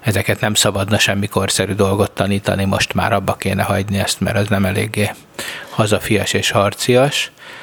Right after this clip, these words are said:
Tehát, hogy ilyen színvonalú emberek, ö, ö, vették át a hatalmat a világon, tehát ez nem Magyarország, az egész világ, ez egy trend, ugye a hülyeség térnyerése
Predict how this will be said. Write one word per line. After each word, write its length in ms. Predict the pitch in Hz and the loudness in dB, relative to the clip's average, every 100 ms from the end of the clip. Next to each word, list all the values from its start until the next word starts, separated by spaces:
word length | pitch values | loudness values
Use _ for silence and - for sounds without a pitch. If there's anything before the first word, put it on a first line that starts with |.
| - - | -20 -4
Tehát, 180 | 110 104 | -2 0
hogy 100 | 113 | 4
ilyen 240 | 139 123 | 6 6
színvonalú 640 | 110 120 110 101 101 95 98 | 4 4 4 4 4 2 2
emberek, 500 | 98 98 95 90 - | 2 2 0 -2 -4
ö, 40 | |
ö, 80 | 107 113 104 - 143 127 120 123 - 139 | -2 -2 -2 -4 -8 -8 -8 -8 -8 -2
vették 460 | 123 104 - 98 - | 0 0 0 -2 0
át 260 | 98 95 | 0 0
a 60 | 98 | 2
hatalmat 500 | 101 98 101 98 98 | 2 2 0 2 0
a 60 | 107 | 2
világon, 500 | 123 98 95 101 110 | 2 2 2 0 0
tehát 180 | 98 | 0
ez 80 | 95 | 0
nem 140 | 98 95 | 2 0
Magyarország, 760 | 98 95 101 104 - 95 113 | 0 -2 -2 -4 -2 -2 -2
az 100 | 110 | -2
egész 320 | 101 98 - | -2 -2 -2
világ, 220 | - 92 | -2 -2
ez 120 | 101 104 | 0 -2
egy 120 | 90 | -2
trend, 480 | - 92 101 127 135 - - - - - - | -2 0 0 0 -2 -8 -16 -14 -14 -12 -6
ugye 240 | 104 107 | 0 0
a 60 | 92 | 2
hülyeség 480 | 113 95 - 95 | 2 2 2 -2
térnyerése 880 | - 104 101 110 110 113 - 135 143 | 0 0 0 0 2 2 2 4 2